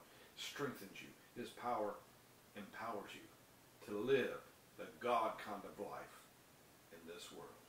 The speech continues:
Amen. Amen. Well, I love you. God bless you. Go to church this weekend.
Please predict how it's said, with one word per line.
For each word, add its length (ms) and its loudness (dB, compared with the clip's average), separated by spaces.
Amen. 420 4
Amen. 480 2
Well, 220 6
I 80 8
love 240 8
you. 160 0
God 260 6
bless 260 8
you. 60 -2
Go 120 8
to 160 2
church 320 6
this 240 -2
weekend. 380 0